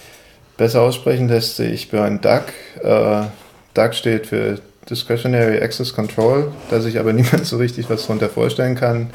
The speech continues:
Äh, klassische Betriebssysteme haben eigentlich eine ziemlich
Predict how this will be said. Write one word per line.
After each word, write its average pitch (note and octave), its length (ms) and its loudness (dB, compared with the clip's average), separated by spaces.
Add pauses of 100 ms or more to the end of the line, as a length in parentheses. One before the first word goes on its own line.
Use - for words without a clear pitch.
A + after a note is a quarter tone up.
(580)
Äh, G#2+ 300 6
klassische B2+ 460 0
Betriebssysteme A2+ 960 -2
haben G#2+ 120 0
eigentlich G#2 320 -4
eine A2+ 120 -8
ziemlich - 640 -2